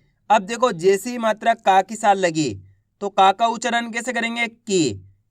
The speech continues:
इतना ही करना है आपको, की, क्योंकि छोटी ई की मात्रा पढ़ रहे हैं। छोटी ई की मात्रा को कम खींच के पढ़ा जाता है, अच्छे से याद कर लेना है आपको, छोटी ई की मात्रा को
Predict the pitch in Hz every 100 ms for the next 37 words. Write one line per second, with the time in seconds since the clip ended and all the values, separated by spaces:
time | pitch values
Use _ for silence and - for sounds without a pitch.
0 | - 233 262 262 247 240 247 247 - 247
1 | 240 - 190 131 98 _ _ _ 240 233
2 | 262 254 220 240 233 240 226 208 220 208
3 | 190 151 143 139 - _ _ - 208 208
4 | 247 247 220 247 233 226 233 233 254 330
5 | 392 _ _ _ _ _ 247 262 240 254
6 | - 247 208 196 165 156 143 143 - _
7 | _ _ _ - 214 254 240 247 226 -
8 | 233 233 240 233 240 247 226 220 240 233
9 | 247 233 220 226 233 240